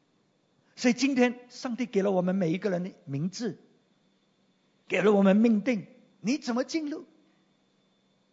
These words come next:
同样的道路，效法耶稣，那么你就经历；当你得着这，这复活的大能，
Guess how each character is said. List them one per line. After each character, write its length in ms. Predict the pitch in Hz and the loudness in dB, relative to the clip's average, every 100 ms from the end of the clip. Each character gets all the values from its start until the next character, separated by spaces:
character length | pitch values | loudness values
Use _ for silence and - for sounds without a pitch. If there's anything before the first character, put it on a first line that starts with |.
| _ _ _ _ | _ _ _ _
同 220 | - 117 | -16 -10
样 140 | 156 165 | -8 -6
的 80 | 156 | -6
道 200 | 170 160 | -6 -8
路， 160 | 160 135 _ _ _ _ _ _ _ _ _ _ _ _ - | -12 -16 _ _ _ _ _ _ _ _ _ _ _ _ -8
效 260 | - 180 | -4 -4
法 160 | 147 165 | -4 -6
耶 200 | 175 180 | -4 -6
稣， 240 | 170 185 180 _ _ _ _ _ _ _ _ _ _ _ | -8 -14 -16 _ _ _ _ _ _ _ _ _ _ _
那 140 | - 170 | -4 0
么 100 | 160 | 0
你 100 | 143 | 0
就 140 | 170 | -2
经 320 | 160 - 202 | -2 0 0
历； 100 | 208 | 0
当 280 | 202 - 196 | -4 -4 0
你 80 | 185 | 0
得 220 | 175 220 | 4 4
着 180 | 190 165 | 4 0
这， 180 | 170 151 - - - - - | 0 -2 -4 -20 -20 -20 -4
这 180 | 202 185 | 0 0
复 160 | 196 | 2
活 140 | 180 170 | 2 2
的 80 | 170 | 4
大 200 | 175 151 | 2 2
能， 240 | 135 135 | -2 -8